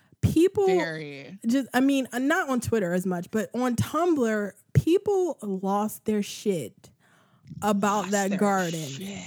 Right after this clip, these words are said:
Speaker 1: And I was like, "What?"
Speaker 2: It was
Speaker 1: Like, what
Speaker 2: cute.
Speaker 1: is
Speaker 2: It was
Speaker 1: this?
Speaker 2: fun, but I mean, some of the response, I was like, "Did I miss a factor <laughs>
Speaker 1: Me,
Speaker 2: of this garden?
Speaker 1: exactly.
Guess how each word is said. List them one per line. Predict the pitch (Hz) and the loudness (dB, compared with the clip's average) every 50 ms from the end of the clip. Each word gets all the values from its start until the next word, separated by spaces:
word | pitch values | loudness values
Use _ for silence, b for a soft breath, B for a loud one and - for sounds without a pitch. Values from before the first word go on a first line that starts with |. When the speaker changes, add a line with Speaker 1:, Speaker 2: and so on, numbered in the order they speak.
| - - - | -12 -4 0
Speaker 1:
And | 233 254 | 2 2
I | 277 294 | 4 4
was | 311 311 302 269 - - | 4 4 4 2 0 -2
like, | 196 175 165 165 - | -2 -2 -4 -6 -8
"What?" | 165 170 170 175 196 262 359 440 466 453 - - - - - - _ - _ _ - | -6 -4 -2 -2 -2 -2 -4 -4 -6 -10 -10 -10 -14 -14 -14 -20 _ -20 _ _ -2
Speaker 2:
It | 294 285 320 320 | 0 0 2 2
was | - 311 285 285 240 | 4 4 4 4 4
Speaker 1:
Like, | 233 233 | 2 2
what | 269 330 | 4 6
Speaker 2:
cute. | 381 370 370 | 6 6 6
Speaker 1:
is | 403 480 494 285 | 6 6 4 4
Speaker 2:
It | - 262 | 4 4
was | 247 233 196 180 190 202 | 4 4 4 4 0 -2
Speaker 1:
this? | 202 - | -2 -2
Speaker 2:
fun, | 220 226 277 320 320 247 | -2 -2 -2 -2 -4 -4
but | - 202 - | -4 -4 -6
I | 180 202 208 | -6 -6 -6
mean, | 202 190 185 175 160 | -6 -6 -6 -8 -8
some | - 240 285 | -8 -8 -6
of | 370 349 | -6 -6
the | 220 | -8
response, | 175 175 156 - _ - 208 240 277 247 - | -10 -12 -14 -16 _ -14 -12 -12 -12 -12 -12
I | |
was | - 185 | -12 -12
like, | 180 151 135 | -12 -12 -12
"Did | 180 170 - - | -14 -14 -12 -12
I | 160 208 294 | -8 -6 -4
miss | 311 202 151 139 139 147 196 220 - - 165 | -4 -4 -6 -6 -8 -10 -12 -12 -14 -16 -18
a | 135 | -18
factor | - - - 139 127 131 143 - _ - 233 240 254 254 - - B B B | -16 -14 -12 -10 -10 -10 -10 -12 _ -10 -8 -8 -8 -8 -10 -14 B B B
<laughs> | B B B 254 | B B B 2
Speaker 1:
Me, | 277 320 339 311 254 | 2 4 4 2 2
Speaker 2:
of | - | 2
this | 277 311 285 - | 0 -2 -4 -4
garden? | - - 247 285 247 | 2 6 6 6 6
Speaker 1:
exactly. | 240 240 269 277 403 440 403 - - 269 285 208 190 180 196 | 4 2 2 4 4 2 0 -2 -4 -2 0 0 0 0 -2